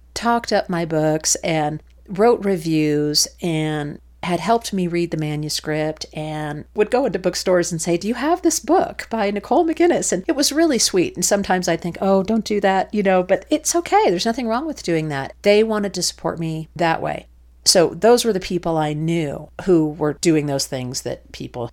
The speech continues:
who are friends and family of writers do. But it was the people I didn't know who supported the book that really sort of blew me away. These were librarians. These were readers who had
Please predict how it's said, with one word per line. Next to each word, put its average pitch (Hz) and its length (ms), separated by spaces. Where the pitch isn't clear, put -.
who 139 140
are 117 140
friends 127 280
and 127 140
family 143 300
of 139 120
writers 143 340
do. 220 220
But 240 220
it 226 100
was 220 180
the 208 120
people 302 520
I 180 280
didn't 311 400
know 147 460
who 220 100
supported 175 520
the 151 80
book 143 340
that 170 200
really 226 500
sort 165 320
of 156 220
blew 160 240
me 156 160
away. 143 360
These 190 260
were 156 280
librarians. 160 920
These 208 320
were 285 160
readers 180 600
who 175 200
had 160 480